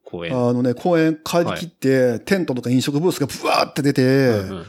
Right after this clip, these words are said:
Speaker 2: もうお祭りやね、完全に。
Speaker 1: へー。
Speaker 2: 箕面のお祭り。
Speaker 1: フェス。
Speaker 2: フェス、フェス、
Speaker 1: フェス。
Speaker 2: もうマジでフェス。
Speaker 1: うーん。
Speaker 2: もうビールのなんかチケット買うのに並んで、
Speaker 1: はい。
Speaker 2: で、ビール買うのに並んでみたいな、すごい、すごいフェスやね。
Speaker 1: あの、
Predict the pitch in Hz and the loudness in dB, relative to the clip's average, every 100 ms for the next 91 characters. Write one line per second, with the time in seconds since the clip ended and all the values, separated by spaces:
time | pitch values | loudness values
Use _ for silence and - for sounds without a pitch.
0 | - 147 135 165 175 226 330 156 117 143 | -8 -2 0 -2 -2 -2 0 -2 -4 -2
1 | 151 151 143 147 302 208 123 131 - 139 | -2 0 0 0 0 0 0 0 0 0
2 | 135 135 - - 131 - 156 151 151 - | 0 -2 -8 -8 -6 -2 0 0 -2 -2
3 | 226 233 180 185 180 254 180 143 165 139 | -2 0 0 2 0 0 0 0 0 0
4 | 110 123 123 123 123 123 120 - - - | -2 -4 -6 -6 -6 -8 -12 -18 -20 -20
5 | _ - 196 156 226 277 269 185 147 127 | _ -4 -2 0 0 0 2 2 2 2
6 | 135 117 - - 254 - 147 - 165 156 | 0 -2 -4 -2 -2 -2 -6 -2 0 2
7 | 127 123 165 156 131 117 127 127 123 113 | 2 2 2 2 0 0 2 2 2 0
8 | 113 107 - 196 220 147 - - 170 147 | -2 -6 -4 -2 0 0 -2 -4 0 0
9 | 113 127 170 160 123 117 110 98 - 185 | 0 0 2 0 0 -2 -4 -6 -4 -2
10 | 240 233 139 110 - - 247 160 143 160 | 0 0 0 -4 -8 0 2 2 2 2
11 | 110 92 113 101 | 0 -2 -8 -10